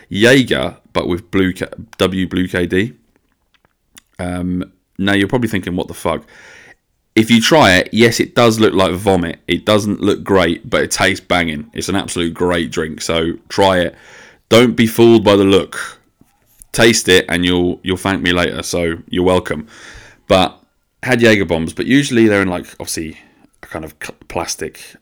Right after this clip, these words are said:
plastic cut or plastic glass, and then a little kind of plastic shot glass. You just bomb into it. This was like a fucking art exp-, art, um, uh, installation. There was, like, a kind of fancy whiskey glass with the, uh, with the, um, Red Bull energy drink at the bottom of it,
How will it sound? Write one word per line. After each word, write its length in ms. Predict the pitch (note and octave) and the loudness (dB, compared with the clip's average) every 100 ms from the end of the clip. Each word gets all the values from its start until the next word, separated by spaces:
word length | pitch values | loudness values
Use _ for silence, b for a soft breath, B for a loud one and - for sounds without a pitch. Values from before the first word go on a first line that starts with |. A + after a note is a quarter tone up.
| - | -6
plastic 360 | A#2+ A2+ - | -4 -2 -6
cut 240 | - E2+ D#2+ | -4 -4 -2
or 100 | F2+ | -4
plastic 360 | G#2 G2 D#2+ | -4 -4 -6
glass, 460 | - F2 E2 - - B B - | -4 -4 -4 -6 -8 B B -12
and 140 | E2 | -6
then 140 | E2+ E2+ | -6 -2
a 60 | |
little 280 | F2 - F2 | -2 -2 -4
kind 300 | - - E2+ | -6 -10 -12
of 60 | D2+ | -4
plastic 320 | E2+ - - | -4 -2 -4
shot 200 | - - | -4 -4
glass. 240 | E2+ D#2 | -6 -6
You 60 | E2+ | -8
just 180 | E2+ - | -8 -4
bomb 160 | F2 | -2
into 300 | F2+ F2 E2 | -2 -2 -4
it. 180 | E2 - _ _ _ _ _ _ _ - - | -8 -10 _ _ _ _ _ _ _ -18 -2
This 180 | D#3+ E3 | 0 2
was 140 | C3 | 0
like 140 | G#2 | 0
a 40 | F2+ | -2
fucking 360 | - E2 F2 | -4 -4 -2
art 260 | G#2 D3+ G2+ | 0 0 -2
exp-, 220 | - - - | -6 -10 -4
art, 300 | A2+ D3 - - | -2 -2 -6 -8
um, 240 | F2 F2 | -6 -4
uh, 80 | E2+ | -4
installation. 640 | E2 E2+ E2+ D#2+ - E2 B B B B | -4 -4 -2 -2 -4 -8 B B B B
There 80 | - | -2
was, 100 | G2+ | 0
like, 120 | A2 | 2
a 60 | G#2+ | 0
kind 200 | - G#2+ | -2 -4
of 60 | G2+ | 0
fancy 600 | C#3+ D#3+ - C#3+ B2+ A2 | 0 0 0 0 0 0
whiskey 400 | A#2 B2+ - F2 | 2 0 -2 -4
glass 540 | D2+ - - - - b b b b b b - | -6 -6 -6 -6 -8 b b b b b b -4
with 180 | F2+ - | -2 0
the, 220 | F2+ F#2 | 0 2
uh, 80 | F#2+ | 0
with 180 | F#2 F2+ | -2 -4
the, 320 | F#2 F#2 F2+ | -2 -2 0
um, 260 | F2 F2+ F2+ | -2 -2 0
Red 280 | G2+ G2 - | 0 0 -2
Bull 420 | F#2 F2 F2 - _ _ | -2 -4 -6 -12 _ _
energy 340 | G2 G#2 F#2+ F2 | -2 0 -2 -4
drink 280 | E2+ D#2 | -6 -6
at 60 | F2 | -8
the 60 | E2+ | -2
bottom 300 | G#2 C#2+ D#2+ | 0 0 -4
of 100 | C#2 | -6
it, 240 | C2+ - | -8 -12